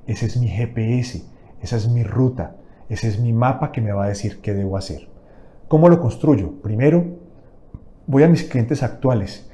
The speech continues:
y observo dónde puedo servirlos aún más con mi portafolio, dónde puedo vender productos adicionales. Es mucho más viable cerrar un negocio con un cliente actual que con un cliente que no me compra.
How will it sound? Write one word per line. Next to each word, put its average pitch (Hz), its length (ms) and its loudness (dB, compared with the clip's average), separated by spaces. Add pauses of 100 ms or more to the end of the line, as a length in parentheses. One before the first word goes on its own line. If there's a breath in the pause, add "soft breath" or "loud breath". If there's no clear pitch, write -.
(200 loud breath)
y 123 100 2
observo 113 720 -2
dónde 135 760 2
puedo 117 220 2
servirlos 120 800 -2
aún 98 320 -4
más 117 220 -2
con 113 200 -4
mi 110 100 -2
portafolio, 92 680 -6 (400 loud breath)
dónde 107 200 -2
puedo 120 260 2
vender 95 320 -2
productos 113 560 -2
adicionales. 87 720 -6 (500 loud breath)
Es 107 200 -2
mucho 127 500 0
más 117 300 0
viable 98 520 -2 (260 loud breath)
cerrar 101 360 -2
un 117 160 4
negocio 107 480 0
con 95 180 -6
un 95 100 -6
cliente 113 340 -2
actual - 600 -2
que 113 120 -4
con 98 160 -4
un 92 120 -6
cliente 104 360 -4
que - 100 4
no 85 120 0
me 87 140 -4
compra. - 340 -12